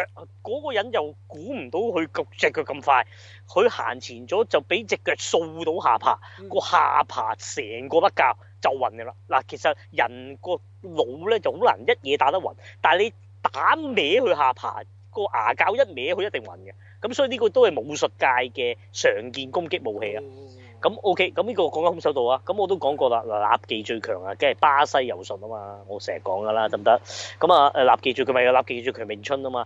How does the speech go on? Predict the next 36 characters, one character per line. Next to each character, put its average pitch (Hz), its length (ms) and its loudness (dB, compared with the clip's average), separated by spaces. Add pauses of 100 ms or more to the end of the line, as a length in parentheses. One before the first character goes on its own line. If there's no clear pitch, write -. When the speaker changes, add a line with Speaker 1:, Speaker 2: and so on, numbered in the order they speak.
(260)
Speaker 1:
咁 202 140 -2
但 156 140 4
係 147 40 -6
呢， 180 120 2 (160)
詠 170 340 0
春 202 220 -6
入 160 80 -4
邊， 113 260 -12
知 233 100 -12
唔 214 40 -8
知 254 60 -8
一 233 140 0 (140)
秒 156 220 -10
真 208 400 0
正 143 240 -4
詠 131 200 -8
春 160 140 -8
高 156 140 -10
手 135 180 -4 (220)
最 190 280 2
勁 147 200 -2
打 160 120 0
到 175 100 -6
幾 160 80 -10
多 165 100 -4
hit 170 180 -10
呢？ 160 80 -10 (1120)
認 143 140 -6
真 160 180 0
啊， 143 140 -4
有 143 160 -4
世 151 140 -2
界 139 80 -2
紀 139 140 -2
錄 127 60 -6
㗎。 120 120 -12